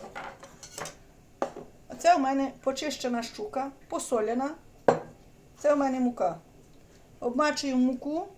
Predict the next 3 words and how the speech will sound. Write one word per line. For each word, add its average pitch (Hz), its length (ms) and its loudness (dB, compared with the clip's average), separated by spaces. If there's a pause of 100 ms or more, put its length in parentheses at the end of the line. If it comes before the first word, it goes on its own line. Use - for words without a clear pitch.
(1500)
і 285 180 0
обжарюємо 208 800 2
щуку. - 360 -14